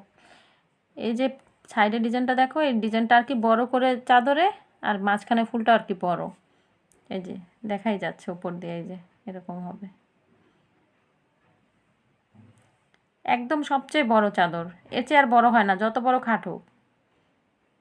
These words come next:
ঠিক আছে? কিং, কিং খাড়ে চাদর যেটা বলে সেটা। যেমন অনেক মানুষ আছে না, ছয় ফিট by সাত ফিট খাট বানায়,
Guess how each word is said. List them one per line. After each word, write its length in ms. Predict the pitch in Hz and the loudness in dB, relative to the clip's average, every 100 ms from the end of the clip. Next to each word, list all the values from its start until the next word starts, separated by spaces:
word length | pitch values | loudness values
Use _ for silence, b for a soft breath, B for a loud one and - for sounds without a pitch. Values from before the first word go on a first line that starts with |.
| _ _ _ _ | _ _ _ _
ঠিক 100 | 262 | -8
আছে? 140 | 254 | -6
কিং, 380 | 214 _ 294 294 262 _ | -10 _ -2 -2 -4 _
কিং 220 | 320 320 | -4 -2
খাড়ে 240 | 311 262 247 | 2 2 4
চাদর 280 | 220 220 | 2 2
যেটা 220 | 208 220 220 | -2 -2 0
বলে 240 | 233 285 | 0 -2
সেটা। 380 | 285 202 165 190 - _ _ _ _ _ _ _ _ _ _ _ _ _ _ _ _ 208 | -6 -8 -10 -14 -20 _ _ _ _ _ _ _ _ _ _ _ _ _ _ _ _ -2
যেমন 340 | 220 226 233 | 2 4 4
অনেক 280 | 226 226 233 | 4 2 2
মানুষ 260 | 233 240 254 | 0 2 0
আছে 200 | 247 311 | 0 0
না, 160 | 254 | 0
ছয় 300 | 214 220 208 | 0 0 0
ফিট 280 | 208 214 190 _ 208 | 2 -2 -4 _ -2
by 160 | 208 | -2
সাত 280 | 208 202 196 - | 2 2 2 -4
ফিট 240 | 208 - | -6 -6
খাট 240 | - 196 190 | 0 0 2
বানায়, 380 | 202 196 170 | 0 2 -2